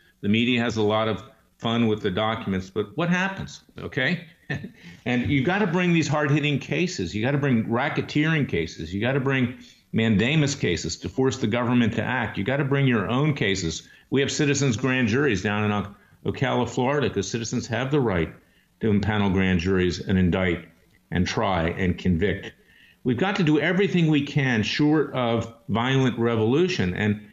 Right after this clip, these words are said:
and frankly, I think we're headed in that direction. I'm not gonna be the one that advocates it. Thomas Jefferson said that every other generation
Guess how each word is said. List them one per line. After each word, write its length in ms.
and 140
frankly, 300
I 100
think 240
we're 120
headed 360
in 120
that 180
direction. 440
I'm 120
not 160
gonna 120
be 160
the 120
one 260
that 260
advocates 640
it. 320
Thomas 300
Jefferson 520
said 300
that 120
every 220
other 180
generation 840